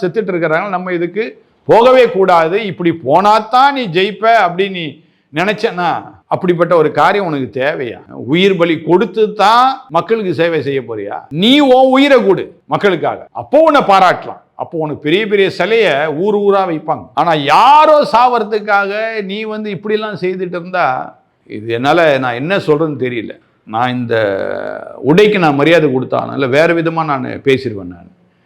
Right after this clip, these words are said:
அதனால தான் அமைதியா இருக்கிறேன். அஹ், அதுக்குன்னு ஒரு எல்லை இருக்கு, அதனால நான் அமைதியா இருக்கிறேன்.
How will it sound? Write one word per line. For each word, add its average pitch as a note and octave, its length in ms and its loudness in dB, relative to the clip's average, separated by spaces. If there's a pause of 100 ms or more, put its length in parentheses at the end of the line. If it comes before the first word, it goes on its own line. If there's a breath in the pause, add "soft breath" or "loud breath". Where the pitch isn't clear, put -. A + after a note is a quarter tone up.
(300)
அதனால C3+ 260 0
தான் C#3+ 120 4
அமைதியா C3+ 300 2
இருக்கிறேன். F#2 360 -6 (580)
அஹ், G#2 280 -14
அதுக்குன்னு C#3+ 380 -2
ஒரு A2 520 0
எல்லை D3+ 280 4
இருக்கு, B2+ 260 0
அதனால C3 220 0
நான் A#2 100 -2
அமைதியா B2 320 -2
இருக்கிறேன். G#2+ 520 -6